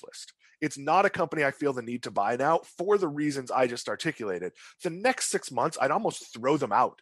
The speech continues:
in the future of the Trade Desk. If they do well, that's phenomenal. It adds to the story. If they don't do well, I'm not sure it means anything 'cause it's just gonna be a very strange time for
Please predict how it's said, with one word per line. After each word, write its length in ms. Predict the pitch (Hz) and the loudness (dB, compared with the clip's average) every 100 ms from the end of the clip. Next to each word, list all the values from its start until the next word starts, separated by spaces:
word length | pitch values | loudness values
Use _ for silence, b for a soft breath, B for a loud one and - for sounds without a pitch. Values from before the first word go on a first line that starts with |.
| 127 | -12
in 80 | 113 | -12
the 60 | |
future 420 | - 120 - - 107 | -8 -8 -8 -8 -8
of 80 | |
the 80 | 92 | -8
Trade 280 | - 117 104 | -6 -4 -4
Desk. 180 | 90 - | -6 -6
If 140 | 110 | -6
they 180 | 117 190 | 0 0
do 160 | 185 180 | 0 -6
well, 540 | 120 101 120 226 - B B _ | -2 4 6 6 4 B B _
that's 240 | 127 165 | 0 0
phenomenal. 680 | - - 123 104 131 185 190 | -2 -6 -2 0 2 4 2
It 80 | 156 - | 2 4
adds 280 | 113 135 - | 4 4 0
to 100 | 123 | -10
the 80 | 110 | -10
story. 440 | - 113 170 208 B B | -6 0 2 0 B B
If 140 | - 135 | -6 0
they 260 | 175 143 - | 0 -2 -4
don't 280 | 117 170 180 | -4 -4 -8
do 140 | 214 | -4
well, 380 | 202 220 262 - b b _ _ | 2 4 4 2 b b _ _
I'm 100 | 185 | 0
not 180 | 247 262 | 2 2
sure 180 | - 233 | 2 2
it 120 | 196 | 2
means 360 | 127 170 233 143 | -2 -6 -2 -2
anything 400 | 92 90 104 82 | -2 -4 -8 -6
'cause 140 | 143 | -8
it's 100 | 131 | -8
just 140 | 233 - | -8 -4
gonna 140 | - | -2
be 80 | 151 | 0
a 60 | 107 | 0
very 360 | 101 135 175 | 2 2 4
strange 480 | 156 - 135 139 123 | 0 -4 -2 -4 -4
time 360 | 143 135 127 101 | -2 0 0 -4
for 340 | - 123 | -4 -2